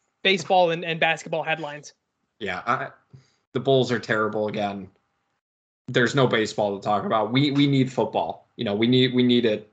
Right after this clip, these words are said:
Speaker 2: to, to, to kinda keep going. So
Speaker 1: Agreed.
Speaker 2: we'll
Speaker 1: And we have plenty to talk about. Like, what, like, this is general N F L stuff because gen-, it's just, like, general N F L news. There's gonna be a,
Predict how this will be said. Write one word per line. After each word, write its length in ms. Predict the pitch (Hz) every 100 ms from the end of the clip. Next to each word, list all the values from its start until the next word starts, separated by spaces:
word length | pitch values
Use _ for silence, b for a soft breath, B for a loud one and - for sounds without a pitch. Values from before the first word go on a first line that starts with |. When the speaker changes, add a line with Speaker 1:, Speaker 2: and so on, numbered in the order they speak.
| _
Speaker 2:
to, 140 | - 104
to, 280 | - 110 98
to 200 | - 101
kinda 220 | 107 101
keep 220 | - 95
going. 320 | - 98 90 95 _ _ _ _ _ _
So 340 | - 92 92 - _
Speaker 1:
Agreed. 300 | 185 170 156
Speaker 2:
we'll 80 | -
Speaker 1:
And 80 | 269
we 80 |
have 140 | 370 214
plenty 240 | 233 220
to 80 | 180
talk 260 | 175 170 170
about. 220 | 175 214
Like, 180 | 202 208
what, 140 | 240
like, 220 | 214 - b b
this 160 | 294 320
is 140 | 285
general 340 | 180 233 233 214
N 100 | 190
F 140 | 185
L 140 | 180 180
stuff 300 | - 220 220
because 260 | 208 180
gen-, 220 | 151 190 196
it's 160 | 175
just, 220 | - 196
like, 140 | 185 165
general 260 | 180 180 185
N 120 | 180
F 140 | 165
L 120 | 185
news. 400 | 175 170 190 208 - b b b b
There's 220 | 240 320
gonna 120 | 294
be 140 | 208
a, 60 | 185